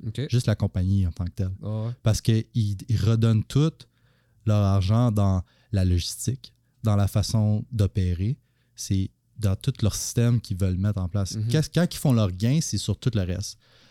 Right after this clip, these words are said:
Speaker 2: Amazon, leur plus gros gain, là, c'est dans leur web services.
Speaker 1: Ok.
Speaker 2: C'est, c'est, c'est, ils vendent des serveurs. Ils vendent la, la, l'espace de serveurs.
Speaker 1: Ouais.
Speaker 2: C'est le, leur, un des plus gros bénéfices qu'ils font.
Speaker 1: Ok.
Speaker 2: D-, Amazon, en tant que, que,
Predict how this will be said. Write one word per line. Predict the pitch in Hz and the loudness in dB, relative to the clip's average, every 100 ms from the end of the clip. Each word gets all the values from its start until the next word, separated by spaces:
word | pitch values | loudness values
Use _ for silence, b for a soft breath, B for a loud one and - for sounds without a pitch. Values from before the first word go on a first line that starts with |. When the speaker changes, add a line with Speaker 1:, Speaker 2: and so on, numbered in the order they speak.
| - | 0
Speaker 2:
Amazon, | 110 120 127 175 | 4 4 4 4
leur | 117 - | 4 2
plus | 123 | 2
gros | 120 113 | 4 4
gain, | 101 113 156 | 4 4 2
là, | 165 | 2
c'est | 160 - 104 | -2 0 2
dans | 104 101 | 2 4
leur | 98 92 | 2 2
web | 101 107 107 | 2 2 0
services. | 101 92 90 - 107 - - 104 | -2 -2 -2 -6 -10 -12 -14 -12
Speaker 1:
Ok. | 113 | -10
Speaker 2:
C'est, | 139 110 | -6 -4
c'est, | 113 | -2
c'est, | 104 127 | -2 0
ils | 104 | 2
vendent | 117 127 | 2 2
des | 113 | 2
serveurs. | - 90 87 101 101 | 0 -4 -4 -6 -4
Ils | 104 | 0
vendent | 123 113 | 2 2
la, | 98 101 | 2 0
la, | 104 110 - 113 | -4 -6 -6 -4
l'espace | 110 - 104 101 - - | -4 -2 0 -2 -2 -6
de | 107 | -6
serveurs. | - 92 101 110 107 | -2 -4 -4 -6 -8
Speaker 1:
Ouais. | 107 | -8
Speaker 2:
C'est | 104 110 | -4 -2
le, | 101 95 | 0 0
leur, | 98 95 - _ _ | -4 -8 -12 _ _
un | 117 113 | 0 2
des | 98 | 0
plus | - 104 | -2 -6
gros | 98 113 | 0 0
bénéfices | 101 98 95 - 101 | 0 0 -2 -4 -6
qu'ils | - - | -8 -8
font. | 101 - _ 104 | -8 -10 _ -12
Speaker 1:
Ok. | 113 120 b b b b b - | -10 -12 b b b b b -12
Speaker 2:
D-, | 104 127 - | -6 -6 2
Amazon, | 117 107 104 131 127 113 | 4 6 6 4 4 2
en | 101 98 | 0 2
tant | 107 110 | 2 2
que, | - 92 85 85 | 0 -2 -2 -4
que, | 95 | -6